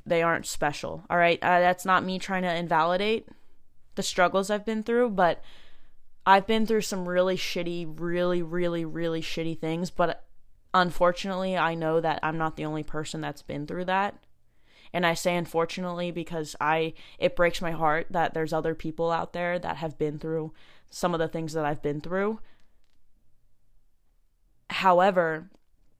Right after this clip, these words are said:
once you recognize that, you're able to kinda release your ego and you're able to tap into compassion, and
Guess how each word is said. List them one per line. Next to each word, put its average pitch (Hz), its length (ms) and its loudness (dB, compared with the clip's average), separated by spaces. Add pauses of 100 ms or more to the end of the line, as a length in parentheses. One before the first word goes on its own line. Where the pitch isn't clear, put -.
(640)
once 190 360 2
you 185 260 0
recognize 190 580 0
that, 220 360 4 (760)
you're 180 160 2
able 175 320 4
to 175 80 2
kinda 175 560 -4 (760)
release 170 460 -2
your 160 140 -6
ego 190 600 0 (540)
and 190 160 2
you're 180 120 4
able 175 320 2
to 165 100 2
tap 165 360 -4
into 160 560 -6 (540)
compassion, 196 840 -2 (720)
and 156 680 -6